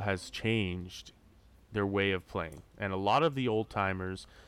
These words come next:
you know, a lot of the old time fans don't even watch N H L anymore because there's not that rough and tumble play. They call it boring because it's all about skill and technique.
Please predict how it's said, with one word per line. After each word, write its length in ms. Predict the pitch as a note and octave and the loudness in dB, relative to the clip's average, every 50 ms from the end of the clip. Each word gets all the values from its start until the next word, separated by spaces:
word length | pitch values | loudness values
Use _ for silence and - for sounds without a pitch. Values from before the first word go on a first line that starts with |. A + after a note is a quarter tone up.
| - - - - - - A2 - - - - - - | -20 -20 -20 -20 -18 -16 -16 -16 -18 -20 -20 -14 -8
you 240 | G2 G#2 B2 C#3 | -6 -2 0 2
know, 140 | C#3+ C#3 C#3 | 2 4 4
a 20 | C#3 | 4
lot 240 | C#3 D3 D#3+ F3 | 4 6 6 6
of 80 | F#3 E3 | 4 4
the 140 | D#3 D3 C#3 | 4 4 4
old 180 | C3+ C#3+ C3 | 4 4 4
time 240 | - C3+ B2 B2 A#2 | 4 2 2 2 2
fans 460 | - - B2+ C3+ C#3+ B2+ G#2+ G#2+ G2+ | 0 2 2 4 4 4 2 0 0
don't 180 | - A#2 B2+ D3+ | 0 0 0 2
even 240 | E3 D#3+ D#3 C#3+ A#2+ | 0 -2 -2 -2 -2
watch 300 | A2 A2 A2+ B2+ - - | -2 -2 -2 -2 -2 -2
N 120 | A2+ G2 F#2+ | -2 -2 -2
H 160 | F2+ - - | -4 -4 -4
L 120 | F#2 F2+ F2+ | -4 -4 -4
anymore 360 | F2+ F2+ F2+ F2 F2 F2+ F#2 | -4 -6 -6 -6 -6 -6 -6
because 380 | F2+ F#2+ - - G#2 F#2+ F#2 F#2 | -6 -8 -4 -2 -2 -2 -2 -4
there's 180 | G2 F#2+ F#2 | -6 -6 -4
not 200 | G#2+ A2+ C3+ - | -4 -4 -2 0
that 140 | - F#2 F2+ | 0 -2 0
rough 220 | F2+ F#2 F#2 - - | 0 -2 -4 -4 -8
and 100 | F#2 F2+ | -10 -8
tumble 280 | - F#2 F2 F2 E2+ | -8 -8 -8 -8 -10
play. 300 | - - - F2 D2+ C#2+ - - - - - - - - - | -10 -10 -10 -10 -8 -10 -12 -16 -20 -20 -20 -20 -20 -10 -2
They 100 | - G#2+ | 0 0
call 280 | - - - A2+ A#2+ A#2+ | 0 4 6 8 8 8
it 140 | G#2+ F2+ F2+ | 8 6 6
boring 420 | G#2 G#2+ A#2 B2 A#2 F#2+ F2+ F2+ | 8 8 8 8 8 6 2 0
because 300 | F2+ F2 - - F#2 F2 | -4 -4 -4 -4 -4 -4
it's 140 | F#2 - - | -4 -2 2
all 120 | F#2 F#2 F#2+ | 2 2 2
about 220 | F2+ F2+ F2+ F2+ | 2 0 -2 -2
skill 280 | - - - G#2+ G2 F#2 | -4 -2 0 0 0 0
and 100 | - - | -2 -4
technique. 460 | - E2 E2 - G2 F#2+ E2+ - | -4 -4 -4 -4 -6 -6 -6 -8